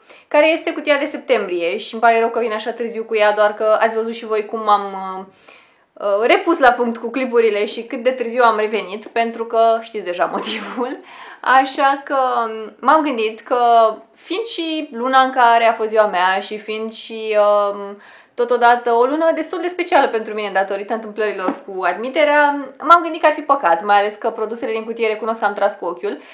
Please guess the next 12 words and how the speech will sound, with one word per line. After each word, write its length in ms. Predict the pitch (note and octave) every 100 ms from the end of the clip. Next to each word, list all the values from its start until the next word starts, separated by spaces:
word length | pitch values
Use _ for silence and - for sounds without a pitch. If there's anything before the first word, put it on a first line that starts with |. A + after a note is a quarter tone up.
| -
iar 180 | A#3 A#3+
produsele 360 | A#3+ C#4 C#4+ C4+
din 120 | C4
cutie 220 | C4+ C4
sunt 120 | C4
destul 220 | B3 B3+
de 80 | D#4+
interesante 600 | F4+ E4+ E4 C4+ A#3+ B3+
și 140 | C4 A#3+
chiar, 280 | B3+ B3
uh, 580 | B3 B3 B3 A#3+ A#3 A#3 A#3 _
la 380 | - A3+ A#3 A#3